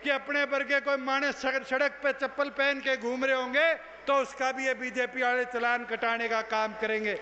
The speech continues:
साथियों, ये वादा मैं करता हूं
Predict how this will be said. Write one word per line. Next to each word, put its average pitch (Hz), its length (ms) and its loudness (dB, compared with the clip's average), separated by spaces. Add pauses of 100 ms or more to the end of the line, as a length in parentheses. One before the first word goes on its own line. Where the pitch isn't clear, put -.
(280)
साथियों, 262 580 4 (380)
ये 285 160 8
वादा 285 400 4
मैं 302 240 6
करता 294 360 0
हूं 233 200 2